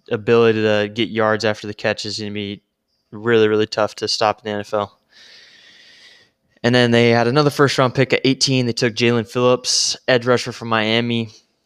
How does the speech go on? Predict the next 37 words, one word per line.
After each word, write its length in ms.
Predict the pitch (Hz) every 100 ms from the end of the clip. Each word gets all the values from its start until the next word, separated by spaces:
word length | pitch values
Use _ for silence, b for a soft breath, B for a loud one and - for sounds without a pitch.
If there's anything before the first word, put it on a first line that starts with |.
| _
from 160 | - 98
the 80 | 98
U. 380 | 123 135 135 117 B B B B _ _ - - - -
Best 320 | 107 120 -
edge 180 | 120 113
rusher 300 | 120 - 117
in 80 | 110
the 60 |
draft. 380 | 104 110 110 -
I 40 | 113
don't 160 | 107
think 160 | 113 104
there 140 | 110
was 140 | 110 113
any 180 | 110
debate 360 | 107 101 113 110
on 200 | 113 113
it. 160 | 113 - _ B B B B B B B _
And 440 | 104 101 101 98 98
this 1000 | - - _ _ _ _ _ _ - 117
guy 480 | 120 117 113 117 - - 123
got 180 | 123 123
him 100 | 120
where 120 | 120
he 40 |
was 120 | 120
projected 460 | - 113 117 - 113
at, 180 | 113 110
so 320 | - 101 101 _ _ _
it's 140 | -
a 40 | - -
really 220 | 120 117 113
solid 320 | 120 110 104
pickup. 360 | 113 - 113 _ _ _ _ b b b b b b b _
And 240 | 113 107 110
Javon 360 | 113 139 139
Holland, 640 | 131 127 131 131 131 127